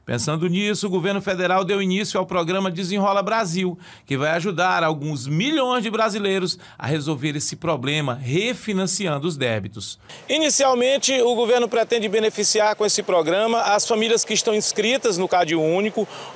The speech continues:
ou que têm rendimentos de até dois salários mínimos. E a dívida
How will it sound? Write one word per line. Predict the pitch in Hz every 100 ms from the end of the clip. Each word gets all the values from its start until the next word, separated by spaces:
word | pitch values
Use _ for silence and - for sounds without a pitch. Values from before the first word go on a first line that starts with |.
| -
ou | 240 294 311 262
que | - -
têm | 226 220
rendimentos | 220 190 175 208 240 190 165
de | 156
até | 208 180 220
dois | 180 214 262
salários | - 190 180 180 156
mínimos. | 170 160 147 - - - -
E | 156
a | 165
dívida | 139 220 180 156